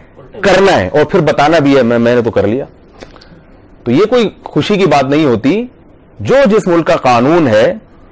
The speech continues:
तो वो कानून आपको फॉलो करना पड़ेगा। ये अल्लाह का हुक्म है।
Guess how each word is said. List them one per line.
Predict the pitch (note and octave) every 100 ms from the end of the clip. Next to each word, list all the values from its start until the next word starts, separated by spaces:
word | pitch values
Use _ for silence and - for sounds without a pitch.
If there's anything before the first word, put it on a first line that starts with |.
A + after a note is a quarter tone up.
| - - -
तो | G#2
वो | E3+
कानून | - B2+ B2 F3
आपको | C#3+ - D#3+
फॉलो | C3 A#2+ C3+ A#3 B3 - - -
करना | - C3+ D3+
पड़ेगा। | C#3 B2 A#2+ D#3+
ये | A3+ F3 F#3+
अल्लाह | D#3 C#3 E3+
का | F3 G3+
हुक्म | C#3 C3 C#3+
है। | A#2+ G2+ E2